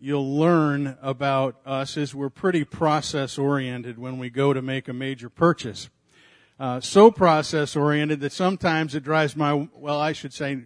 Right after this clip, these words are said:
maybe not so much we, maybe I'm a little bit more process-oriented than Kim is, but it drives her a little bit nuts in that process.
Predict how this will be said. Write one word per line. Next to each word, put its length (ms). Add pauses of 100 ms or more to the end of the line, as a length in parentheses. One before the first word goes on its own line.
(140)
maybe 300
not 220
so 120
much 240
we, 460
maybe 300
I'm 160
a 40
little 200
bit 120
more 200
process-oriented 800
than 140
Kim 240
is, 200 (520)
but 320
it 120
drives 380
her 80
a 80
little 200
bit 160
nuts 380
in 140
that 240
process. 680